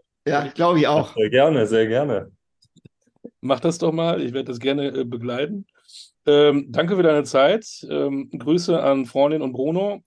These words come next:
Speaker 3: und bleibt alle gesund, das ist das Wichtigste.
Speaker 1: Genau.
Speaker 2: Vielen, vielen Dank. War, war cool mit euch und, äh, wir hören uns bestimmt mal wieder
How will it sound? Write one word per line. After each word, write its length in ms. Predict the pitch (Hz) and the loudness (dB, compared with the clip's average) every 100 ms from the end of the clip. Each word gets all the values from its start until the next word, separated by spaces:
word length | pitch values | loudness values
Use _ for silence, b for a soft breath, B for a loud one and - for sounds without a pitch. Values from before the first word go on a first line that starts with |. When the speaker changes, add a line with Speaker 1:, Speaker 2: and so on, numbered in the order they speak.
| _ - | _ -6
Speaker 3:
und 320 | 139 143 120 | -4 -4 -2
bleibt 200 | 139 139 | -2 -2
alle 180 | 135 127 | -6 -8
gesund, 320 | 120 143 135 | -8 -6 -8
das 60 | 120 | -10
ist 100 | 117 | -14
das 40 | |
Wichtigste. 460 | 107 - 110 - 110 _ _ _ - | -14 -16 -20 -20 -20 _ _ _ -10
Speaker 1:
Genau. 480 | 131 135 131 - _ _ _ _ _ _ _ _ _ _ _ _ _ _ | -4 -2 -2 -4 _ _ _ _ _ _ _ _ _ _ _ _ _ _
Speaker 2:
Vielen, 240 | 110 113 107 | -2 -2 -2
vielen 280 | - 107 98 | -2 -2 0
Dank. 340 | 104 117 135 b - | -2 -2 -8 b -12
War, 360 | 98 110 90 | -6 -4 -2
war 240 | 104 104 123 | -4 -4 -6
cool 80 | |
mit 180 | 127 117 | -4 -4
euch 480 | 113 123 151 - - | -2 -2 -4 -10 -16
und, 600 | 92 98 101 104 104 104 | -8 -4 -4 -4 -8 -10
äh, 680 | 101 101 98 101 98 98 92 | -8 -6 -4 -4 -4 -6 -8
wir 140 | 92 | -8
hören 220 | 92 87 80 | -4 -4 -6
uns 100 | 82 | -14
bestimmt 280 | - 87 | -12 -10
mal 140 | 80 82 | -10 -12
wieder 200 | 85 | -12